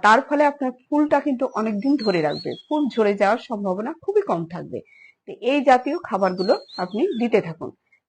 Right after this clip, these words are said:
রিপোর্টটা আগে দেখিয়েছিলাম, তারপর ফাইনাল লুকটাও আমি দেখালাম, কি খাবার দিয়েছি সেটা দেখাবো, যাতে আপনাদের কনফিডেন্স থাকে, আপনারা বুঝতে পারেন যে এইভাবে গাছগুলো যত্ন নিতে হয়। তো এখানেই শেষ করছি। আর অন্য,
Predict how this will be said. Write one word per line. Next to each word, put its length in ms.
রিপোর্টটা 420
আগে 200
দেখিয়েছিলাম, 580
তারপর 420
ফাইনাল 400
লুকটাও 380
আমি 160
দেখালাম, 420
কি 280
খাবার 320
দিয়েছি 260
সেটা 240
দেখাবো, 380
যাতে 340
আপনাদের 360
কনফিডেন্স 600
থাকে, 220
আপনারা 400
বুঝতে 380
পারেন 300
যে 120
এইভাবে 600
গাছগুলো 420
যত্ন 360
নিতে 260
হয়। 220
তো 60
এখানেই 380
শেষ 240
করছি। 340
আর 180
অন্য, 380